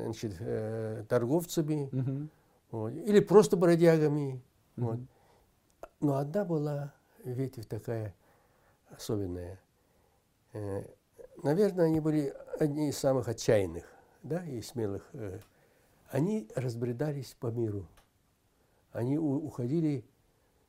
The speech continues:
Speaker 1: далеко-далеко за границу. Э, уезжали. Ну, как это далеко? В древние времена доступным был Китай.
Speaker 2: Мгм.
Speaker 1: Да, Китай. Вот.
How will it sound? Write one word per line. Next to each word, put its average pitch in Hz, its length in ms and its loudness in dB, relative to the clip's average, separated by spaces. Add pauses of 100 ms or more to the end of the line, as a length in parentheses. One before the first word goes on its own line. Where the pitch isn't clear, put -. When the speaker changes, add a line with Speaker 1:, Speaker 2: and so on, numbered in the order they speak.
Speaker 1:
далеко-далеко 147 920 2
за 123 80 0
границу. 107 680 -4 (1400)
Э, 131 40 -12
уезжали. 117 720 -2
Ну, 147 400 0
как 147 240 -2
это 107 100 -4
далеко? 110 400 -4 (640)
В 262 760 -12
древние 170 400 4
времена 156 420 6
доступным 165 560 4
был 127 180 0
Китай. 220 520 4 (360)
Speaker 2:
Мгм. 135 520 -6
Speaker 1:
Да, 104 160 0
Китай. 101 460 -4 (360)
Вот. 98 240 -6